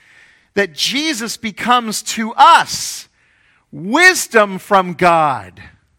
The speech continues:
righteousness and sanctification and redemption. First Corinthians one thirty. Just what we need.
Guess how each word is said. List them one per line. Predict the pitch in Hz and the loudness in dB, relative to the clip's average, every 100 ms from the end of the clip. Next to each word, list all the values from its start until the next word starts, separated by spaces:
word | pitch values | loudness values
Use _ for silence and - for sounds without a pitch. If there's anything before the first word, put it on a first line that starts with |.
| _ _ _ _ _ _ _ _ _ - | _ _ _ _ _ _ _ _ _ -10
righteousness | 208 226 320 370 - - 262 - - 180 147 - - - - _ _ - | -6 4 4 4 0 -4 -4 -6 -8 -6 -6 -8 -16 -16 -20 _ _ -2
and | 254 233 | -2 -4
sanctification | 226 - - 294 349 349 330 311 302 - 294 349 - 233 165 104 101 _ _ _ _ - | -8 -10 -2 0 0 -2 -4 -2 -4 0 0 0 -4 -4 -6 -8 -18 _ _ _ _ -4
and | 302 330 294 240 | 0 0 -2 -6
redemption. | 262 220 180 - 294 370 330 - 196 127 87 90 _ _ _ _ | -6 -6 -12 0 2 2 0 -6 -6 -10 -14 -20 _ _ _ _
First | - 214 - | -6 -4 -4
Corinthians | - 277 311 262 240 202 | -6 -6 -6 -8 -10 -10
one | 175 247 277 240 | -8 -6 -4 -6
thirty. | - 262 330 311 156 - _ _ _ _ _ _ _ _ _ _ | -4 -4 -4 -8 -14 -20 _ _ _ _ _ _ _ _ _ _
Just | - - 277 277 - | -8 -6 -4 -6 -8
what | 220 233 | -8 -10
we | 226 220 | -10 -10
need. | 202 147 85 | -10 -12 -16